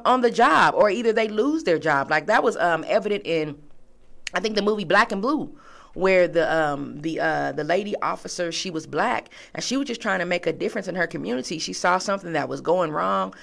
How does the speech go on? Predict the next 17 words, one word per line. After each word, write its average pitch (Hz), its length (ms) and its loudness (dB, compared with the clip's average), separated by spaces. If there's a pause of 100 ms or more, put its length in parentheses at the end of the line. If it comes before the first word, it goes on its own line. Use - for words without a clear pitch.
(140)
She - 100 -16
tried 151 200 -4
to - 80 -8
speak 214 320 -6
on 190 180 2
it - 140 -8 (240)
and 135 180 -10
realized 170 540 0
that, 139 140 -6
"Damn, 165 300 -2
you 151 60 -6
know, 151 100 -2
I 151 140 0
go 156 160 0
against 175 300 -2
my 147 180 -2
own, 202 400 -4